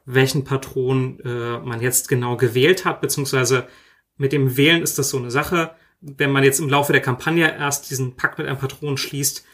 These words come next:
dann ist das, ergibt sich das in der Regel aus der Geschichte. So viel erstmal dazu.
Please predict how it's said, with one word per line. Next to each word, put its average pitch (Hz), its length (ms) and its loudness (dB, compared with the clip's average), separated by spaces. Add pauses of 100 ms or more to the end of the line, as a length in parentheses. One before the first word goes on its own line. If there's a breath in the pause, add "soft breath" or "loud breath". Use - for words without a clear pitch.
(180 soft breath)
dann 127 100 -2
ist 135 160 0
das, - 260 0 (180)
ergibt 131 260 0
sich 135 80 0
das - 160 2
in - 160 -10
der 127 120 0
Regel 135 120 6
aus 135 140 -2
der 143 100 4
Geschichte. - 500 2 (300)
So 135 120 -6
viel 135 180 -12
erstmal 123 320 -10
dazu. 120 480 -6